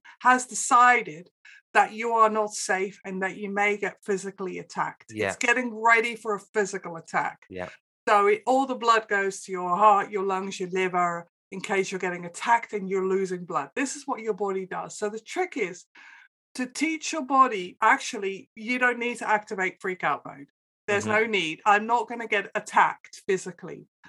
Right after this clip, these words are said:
Speaker 1: 'Cause what happens is, as soon as you're,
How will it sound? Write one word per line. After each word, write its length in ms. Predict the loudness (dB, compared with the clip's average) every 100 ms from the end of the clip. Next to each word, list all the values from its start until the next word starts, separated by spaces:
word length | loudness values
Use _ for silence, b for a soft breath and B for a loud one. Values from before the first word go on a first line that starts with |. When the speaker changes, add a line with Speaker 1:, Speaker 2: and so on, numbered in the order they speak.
| B -2
Speaker 1:
'Cause 200 | 2 6
what 160 | 6
happens 380 | 6 4 2 0
is, 200 | -4 -8
as 140 | -8
soon 280 | -6 -4 -4
as 140 | -4 -2
you're, 480 | 4 6 6 2